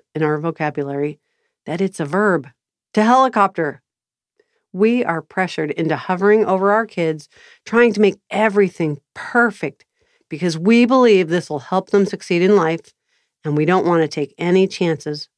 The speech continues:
of our kids screwing that up. Some parents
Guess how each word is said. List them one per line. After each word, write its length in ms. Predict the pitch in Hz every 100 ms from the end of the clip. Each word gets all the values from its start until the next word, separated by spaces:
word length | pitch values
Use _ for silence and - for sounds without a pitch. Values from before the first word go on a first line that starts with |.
| _
of 80 | 180
our 100 | 180
kids 300 | 170 185 170
screwing 440 | - - 160 160 160
that 180 | 165
up. 180 | 160 - _ _ _ _ _ _ _ _ _ _ _
Some 460 | - - 247 233 214
parents 440 | 143 139 135 135